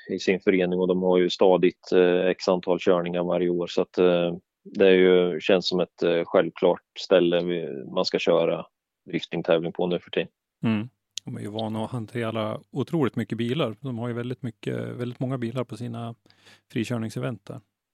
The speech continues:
Speaker 1: Mm.
Speaker 2: Eh, det var ju lite snack ett tag om att flygvapnet var lite intresserade av att köpa tillbaka den där flygplatsen. Eh, är det någonting som har hörts något mer om, eller?
Speaker 1: Eh, nej, inte vad jag vet.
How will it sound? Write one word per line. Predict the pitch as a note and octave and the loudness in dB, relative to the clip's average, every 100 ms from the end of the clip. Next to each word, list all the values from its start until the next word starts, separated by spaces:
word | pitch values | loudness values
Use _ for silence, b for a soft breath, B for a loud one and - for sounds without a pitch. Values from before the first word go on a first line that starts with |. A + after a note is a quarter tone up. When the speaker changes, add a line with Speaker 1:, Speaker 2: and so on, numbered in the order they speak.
| _ _ _ _ G#2 | _ _ _ _ -2
Speaker 1:
Mm. | G2 F#2+ - _ _ _ _ _ _ _ b b b b _ _ - | 0 -2 -8 _ _ _ _ _ _ _ b b b b _ _ -6
Speaker 2:
Eh, | C3 C3+ C#3 C#3 C3+ D2 _ _ _ _ _ _ | 0 2 2 0 -2 -6 _ _ _ _ _ _
det | F3+ D#3 | -4 -2
var | F3 | 0
ju | G3 | 2
lite | G3+ F#3+ | 0 -2
snack | - F3+ - | -2 -2 -2
ett | E3 | -4
tag | - E3 D3+ | -2 -2 0
om | D#3+ | -2
att | D3+ | -2
flygvapnet | - D#3+ D#3 G#3 B3 A#3 | -2 0 0 0 0 0
var | F#3+ | 0
lite | D#3 C3 | -2 -2
intresserade | C#3 C3+ B2 C3+ A#2+ A#2 | -4 -4 -4 -4 -2 -4
av | B2 | -6
att | B2 | -4
köpa | B2 - | -4 -4
tillbaka | C#3 C3 G3 B3 - | -6 0 0 0 -4
den | B2 | -4
där | A3 | -4
flygplatsen. | - A#2+ G#2+ G#3+ - - A#2 | -4 -6 -4 -6 -6 -8 -6
Eh, | A#2 | -4
är | A#2+ B2 B2+ | -4 -4 -4
det | E3 | -2
någonting | F#3 D#3+ D3 A#2+ | -4 -6 -6 -6
som | - A#2+ | -6 -8
har | A2 A2 | -8 -8
hörts | A2+ A2+ - | -8 -10 -10
något | A#2+ - | -10 -6
mer | D#3 G#3 | -6 -6
om, | A#2 A2 | -8 -10
eller? | A2+ A2+ - _ _ _ _ _ _ _ _ _ _ _ _ _ _ _ _ _ _ _ - | -10 -12 -16 _ _ _ _ _ _ _ _ _ _ _ _ _ _ _ _ _ _ _ -4
Speaker 1:
Eh, | F#2 F#2 F2+ F2+ F2+ | -2 -2 -2 -2 -4
nej, | F#2 G2+ A#2+ C#3 - | -2 0 0 -2 -8
inte | - A#2 | -10 -2
vad | C3 A#2+ | 2 2
jag | |
vet. | G2 F#2 - - - | 2 0 -2 -14 -20